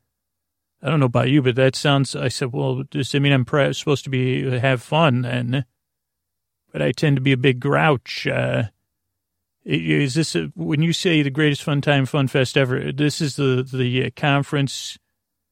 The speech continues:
and the economic impacts of iconography of the M-, Medicis.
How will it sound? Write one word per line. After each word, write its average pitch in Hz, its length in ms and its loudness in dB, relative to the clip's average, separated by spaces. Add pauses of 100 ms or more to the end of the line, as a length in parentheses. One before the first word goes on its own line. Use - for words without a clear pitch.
(200)
and 131 160 2
the 151 140 0
economic 135 580 2
impacts 139 560 0
of 139 140 -2
iconography 131 960 0
of 131 220 -4
the 127 80 -8
M-, 127 240 -2
Medicis. 131 1040 -2